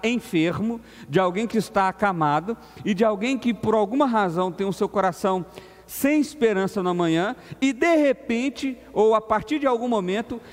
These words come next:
esse alguém acamado, esse alguém enfermo, esse alguém doente,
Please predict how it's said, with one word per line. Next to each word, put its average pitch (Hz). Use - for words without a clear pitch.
esse 285
alguém 208
acamado, 190
esse 220
alguém 226
enfermo, 202
esse 196
alguém 208
doente, 233